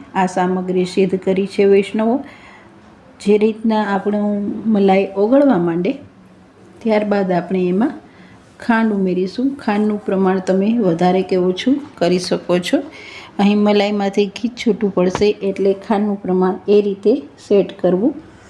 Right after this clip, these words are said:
પ્રભુને મીઠી સામગ્રી ખૂબ પસંદ હોય છે, એટલા માટે અહીં મેં થોડું ખાંડનું આગળ પડતું પ્રમાણ રાખ્યું છે.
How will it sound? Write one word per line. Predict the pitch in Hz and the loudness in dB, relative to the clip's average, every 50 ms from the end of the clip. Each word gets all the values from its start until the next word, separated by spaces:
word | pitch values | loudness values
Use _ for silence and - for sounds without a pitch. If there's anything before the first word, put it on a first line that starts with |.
| - - - - - - - - | -20 -20 -20 -20 -20 -20 -8 -2
પ્રભુને | 214 202 196 202 196 220 220 220 214 214 214 214 214 208 | 2 2 2 2 0 0 0 0 0 0 -2 -2 -2 -2
મીઠી | 214 208 208 - - - 233 | -2 -2 -2 -2 0 0 2
સામગ્રી | 226 - - - 214 202 202 214 202 - - | 2 2 2 2 2 2 0 0 -2 -6 -10
ખૂબ | - - 247 240 233 | -8 -6 -6 -6 -4
પસંદ | 247 - - 190 - - 196 190 - 190 180 | -2 -2 -2 -2 -2 -4 -6 -6 -4 -4 -4
હોય | 185 190 196 | -4 -4 -6
છે, | - - - 294 285 294 - | -6 -8 -8 -8 -8 -8 -8
એટલા | 196 190 190 196 185 | -8 -4 -2 -2 -2
માટે | 185 180 180 180 185 - 190 175 | -2 -2 -2 -4 -4 -4 -6 -6
અહીં | - 160 175 175 190 196 196 | -6 -4 -4 -2 -2 -2 -2
મેં | 196 208 247 254 - - - - - - - - - - | -2 -2 -4 -6 -8 -14 -20 -20 -20 -20 -20 -20 -6 -2
થોડું | 214 202 202 202 202 196 | 0 0 0 0 -2 -4
ખાંડનું | - - 208 190 185 190 196 202 - - | -4 -4 -2 -2 0 -2 -4 -6 -4 -2
આગળ | 190 190 190 208 214 214 | -2 -2 0 -2 -4 -4
પડતું | - 196 185 185 - 190 190 - | -4 -4 -6 -4 -6 -8 -8 -8
પ્રમાણ | - 180 185 190 196 247 277 - - - - - - | -6 -2 0 0 2 0 0 -2 -8 -18 -20 -12 -4
રાખ્યું | 220 190 180 190 190 - 214 202 196 | -2 -2 -2 -2 -4 -6 -6 -6 -6
છે. | - - 254 339 - | -4 -2 -4 -4 -4